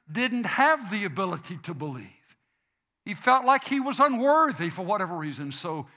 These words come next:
Jesus, in proof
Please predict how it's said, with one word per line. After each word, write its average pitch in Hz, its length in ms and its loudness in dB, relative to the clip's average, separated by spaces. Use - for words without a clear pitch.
Jesus, 156 920 -6
in 185 200 -6
proof 214 760 -6